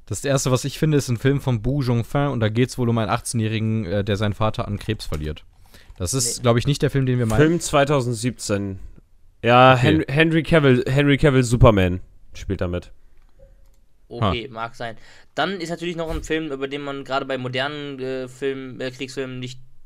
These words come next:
Speaker 2: vorbeireden darf, ist Black Hawk Down.
Speaker 1: Mhm.
Speaker 3: Ja, äh,
Speaker 1: Ja.
Speaker 3: der ist aber nicht modern, sondern der ist, äh, das ist ein, ähm, Film, der, wann ist das, neunzehnhundertneunziger spielt, in Afrika.
Speaker 2: Spielt der in Afrika?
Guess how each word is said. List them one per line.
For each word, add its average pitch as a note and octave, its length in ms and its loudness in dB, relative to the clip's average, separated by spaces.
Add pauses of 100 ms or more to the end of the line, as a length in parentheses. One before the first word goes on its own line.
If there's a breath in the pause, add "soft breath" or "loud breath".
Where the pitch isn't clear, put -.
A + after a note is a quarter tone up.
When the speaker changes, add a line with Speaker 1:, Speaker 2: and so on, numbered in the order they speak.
(200)
Speaker 2:
vorbeireden B2+ 600 -6
darf, A#2+ 200 -6
ist B2 140 -18
Black B2+ 200 -6
Hawk A#2 160 -8
Down. C3 240 -6 (1200 soft breath)
Speaker 1:
Mhm. F2+ 180 -6
Speaker 3:
Ja, B2 540 6
äh, - 40 -2
Speaker 1:
Ja. B2+ 300 8
Speaker 3:
der C3 300 -2
ist D3 120 -6
aber C3 140 -2
nicht B2+ 140 -8
modern, B2+ 460 0
sondern A#2 340 -4
der A2 160 -2
ist, - 200 -8 (120)
äh, A2+ 680 -4
das A2+ 220 -8
ist - 380 -14
ein, A2 500 -4
ähm, G#2 500 -4 (200)
Film, A2 380 -4
der, G#2 520 -2 (120)
wann A2 160 -8
ist - 180 -12
das, B2 180 -8
neunzehnhundertneunziger A#2 800 0
spielt, C3+ 600 2
in A#2 140 -4
Afrika. D3 520 2 (880)
Speaker 2:
Spielt - 200 -18
der A#2 80 -12
in G#2+ 60 -20
Afrika? A#3 420 -18